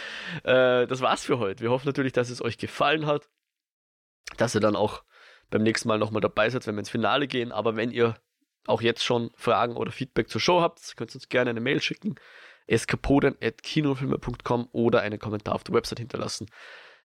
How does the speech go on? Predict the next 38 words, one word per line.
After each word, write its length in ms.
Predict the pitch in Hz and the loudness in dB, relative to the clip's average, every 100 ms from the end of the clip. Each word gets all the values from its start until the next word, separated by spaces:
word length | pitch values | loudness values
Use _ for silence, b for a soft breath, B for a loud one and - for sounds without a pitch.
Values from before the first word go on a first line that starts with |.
| _ | _
kinofilme 480 | - 139 127 120 117 | 2 2 2 2 0
punkt 240 | - 107 | 0 -6
com 280 | - 107 107 - | -2 -2 -2 -6
slash 460 | - 98 92 - - b b b _ | -2 2 4 2 -2 b b b _
eskapoden. 800 | - 101 - - - 156 175 165 | 0 0 0 0 4 6 6 4
Da 80 | 131 | 0
gibt's 340 | 113 117 - - | -6 -10 -12 -8
zu 140 | 120 | -4
jedem 220 | 107 104 | -4 -4
Beitrag 360 | - - 107 - | -6 -6 -6 -6
die 80 | 98 | -6
Möglichkeit, 560 | 98 98 - 95 - B B B B B - | -6 -8 -6 -8 -8 B B B B B 0
äh, 460 | 101 101 98 95 | 4 6 6 4
zu 120 | - | 0
kommentieren. 400 | - 135 147 110 - _ _ | 0 2 2 -2 -4 _ _
Ja, 120 | - - _ _ - | 0 0 _ _ 0
äh, 240 | 135 139 | 2 4
wir 60 | 147 | 2
sind 140 | 170 | 0
auch 100 | 139 | 0
auf 100 | 127 | -2
Twitter, 300 | - 185 165 - | -2 0 0 0
at 160 | - | -4
eskapoden. 680 | - - - 156 147 147 - _ _ | -6 -10 -2 2 2 0 -6 _ _
Da 100 | - | -12
kann 180 | - 117 | -6 -2
man 100 | 107 | 0
uns 120 | 107 | -2
folgen 520 | - 131 131 127 120 | 0 4 4 4 -2
und 240 | 110 104 - | -4 -10 -6
vielleicht 520 | 110 104 - - - | -2 -2 -4 -14 -6
tweeten 300 | - 135 - | 2 2 4
wir 40 | |
auch 140 | 113 117 | 2 4
mal 160 | 131 | 0
<laughs> 60 | 117 | 2
wieder 260 | 120 127 110 | 2 2 2
was. 300 | 131 - | 0 0